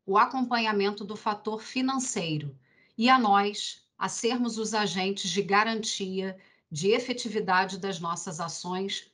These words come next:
que impactem nessas metas.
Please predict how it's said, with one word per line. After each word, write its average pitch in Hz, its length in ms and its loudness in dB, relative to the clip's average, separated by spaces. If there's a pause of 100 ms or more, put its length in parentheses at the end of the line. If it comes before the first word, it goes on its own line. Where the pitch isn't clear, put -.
que - 120 -4
impactem 220 920 4
nessas 196 400 -4
metas. 151 720 -10